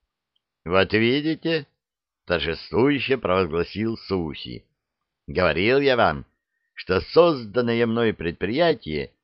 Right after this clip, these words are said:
в один прекрасный день заработает». Он развернулся к Данстеблю. «Думаю, теперь у вас больше не будет никаких хлопот с задержанием подозреваемого».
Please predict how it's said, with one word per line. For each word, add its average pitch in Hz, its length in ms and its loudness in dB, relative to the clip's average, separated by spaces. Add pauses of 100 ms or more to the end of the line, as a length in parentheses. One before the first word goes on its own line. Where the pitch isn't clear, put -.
(280)
в - 40 -6
один 156 360 0
прекрасный 120 640 0
день 107 360 0
заработает». 101 1080 2 (1120)
Он 104 280 4 (120)
развернулся 98 840 2
к 82 120 -8
Данстеблю. 78 840 0 (1120)
«Думаю, 190 500 4
теперь 160 360 0
у 165 80 4
вас 151 260 6
больше 139 400 2
не 139 120 -2
будет 160 360 0
никаких 113 540 0
хлопот 92 600 0 (380)
с 98 60 -6
задержанием 104 960 2
подозреваемого». 98 1200 0